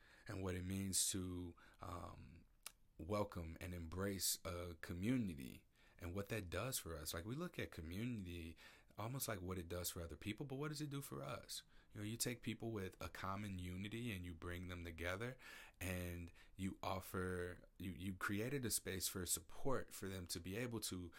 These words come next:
explore and expand themselves, knowing that if they do get drained, they can take a break and know that the cause that they're working for, the people that they serve, are still gonna be served,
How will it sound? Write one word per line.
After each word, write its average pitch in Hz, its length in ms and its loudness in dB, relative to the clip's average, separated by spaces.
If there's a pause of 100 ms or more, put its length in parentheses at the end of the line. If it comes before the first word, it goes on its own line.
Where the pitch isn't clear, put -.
(220)
explore 95 520 2
and 87 100 -2
expand 90 680 0
themselves, 87 600 2
knowing 101 580 2
that 87 260 0 (340)
if 95 280 0
they 90 280 2
do 101 360 4
get 95 220 0
drained, 90 600 0 (220)
they 92 120 2
can 95 140 -2
take 95 240 2
a 90 60 -4
break 92 320 0
and 95 120 0
know 90 140 0
that 87 140 -4
the 85 80 -2
cause 92 420 0
that 95 140 -4
they're 98 120 -2
working 101 360 -4
for, 107 340 0
the 87 220 -4
people 98 320 -2
that 98 200 -2
they 101 120 -2
serve, 107 400 0 (260)
are 90 100 0
still 101 300 4
gonna 95 500 0 (180)
be 92 180 2
served, 95 540 2